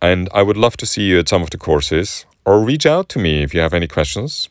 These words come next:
You always can come to a coaching session or a block of coaching sessions if this is something you would find helpful. So, I hope to see you and have you back next week. Have a good week and speak to you soon.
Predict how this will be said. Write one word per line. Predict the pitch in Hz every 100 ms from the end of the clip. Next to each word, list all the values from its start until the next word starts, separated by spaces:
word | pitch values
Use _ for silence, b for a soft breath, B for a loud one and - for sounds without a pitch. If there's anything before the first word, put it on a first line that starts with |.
| -
You | 85
always | 92 104 -
can | 110 98
come | 90 98 104 92
to | - 92 95 92
a | 95
coaching | 90 92 - 104
session | 101 92 - 113 104
or | 76 73
a |
block | 76 78 76 -
of | -
coaching | 87 87 90
sessions | 87 85 - 110 90
if | 76
this | - 82
is | 78
something | 80 80 - 90
you | 80
would | 73 -
find | 76 78
helpful. | - 180 - 73 - b b b b b b b b b b b _ _
So, | - 180 240 - - - _ _ _ _ _
I | 98
hope | 110 123
to | -
see | - 110
you | 110
and | 120 104
have | - 104 95
you | 98
back | 95 98 -
next | 92 - -
week. | 147 - - _ _ b b b b b
Have | - 101
a |
good | 107 120
week | 131 143 - - _ _ _ _ -
and | 90
speak | - 90 -
to |
you | 85 80
soon. | - 76 73 82